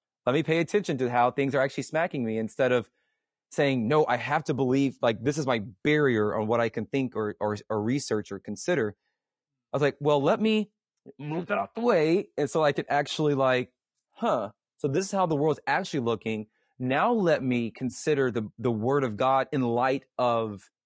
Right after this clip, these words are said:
this becoming, like, the way the world is actually becoming." Because I had been so programmed to think, you know, if you even reconsider your side B theology, you're going to hell.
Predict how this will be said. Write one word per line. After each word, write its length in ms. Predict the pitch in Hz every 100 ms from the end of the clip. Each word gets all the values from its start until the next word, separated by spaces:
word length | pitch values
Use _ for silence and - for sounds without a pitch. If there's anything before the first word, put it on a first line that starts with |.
| _ _ -
this 200 | 143 160
becoming, 640 | 147 - 220 151 80 90 _ _ _ _ -
like, 160 | 135 -
the 100 | 143
way 160 | 147
the 140 | 135 135
world 200 | 127 139
is 60 | 113
actually 260 | 127 -
becoming." 520 | 117 104 180 139 110 107 _ _ _ -
Because 180 | 147 107 - _ _ _ _ _ _ _ _ 120
I 80 |
had 140 | 131 139
been 180 | 135 127
so 200 | - 135
programmed 560 | - 226 180 123 113
to 80 | 113
think, 320 | - 123 117 - _ _ _
you 100 | 139
know, 180 | 127 110 -
if 240 | 160 190
you 120 | 196 196
even 240 | 185 156
reconsider 1000 | 113 139 160 131 113 - - 165 131 104 -
your 100 | 117
side 220 | 131 120
B 80 | 113
theology, 560 | 117 110 104 98 95 - _ _ _ _ _ _ _
you're 320 | 113 117 156
going 500 | 131 95 135 120 117 -
to 100 | 110
hell. 360 | 104 101 -